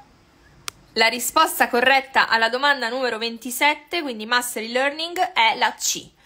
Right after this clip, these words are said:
Una strategia di personalizzazione dell'insegnamento secondo cui tutti gli alunni possono apprendere purché l'insegnante realizzi un'attività di programmazione adeguata. Ok.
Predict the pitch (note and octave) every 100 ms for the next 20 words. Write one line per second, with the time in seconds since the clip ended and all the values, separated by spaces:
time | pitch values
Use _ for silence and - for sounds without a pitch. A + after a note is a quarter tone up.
0 | _ - A3+ A#3 B3+ A#3+ C4 A3 C#4+ A#3
1 | A3+ A3+ A3 A#3 A3+ A3+ G#3+ A#3 - C4
2 | A3+ G#3 A3 A3+ B3 A#3 C#4 D#4+ F4 F4
3 | F4 D#4 A#3+ B3+ C4+ C4 G#3+ B3+ B3+ C4
4 | B3 C4+ D#4+ E4+ E4+ B3+ - A#3 A#3 A3+
5 | G#3 G#3 A#3+ C#4 C#4+ C#4+ - A#3+ G#3+ A3
6 | A#3 B3+ C4+ C#4 D#4 E4+ E4 B3+ C4 G#3+
7 | A3+ G#3 A3+ A#3+ C4 A3+ A#3+ C4 C#4 A#3+
8 | A#3 C#4 - F3+ F3 F3+ - - F3+ E3+
9 | - - E3 F#3 _ _ _ _ _ _
10 | _ _ _ _ _ _ _ _ _ _
11 | _ _ _ _ _ _ _ _ _ _
12 | _ _ _ _ _ - - _ - A3
13 | - D3+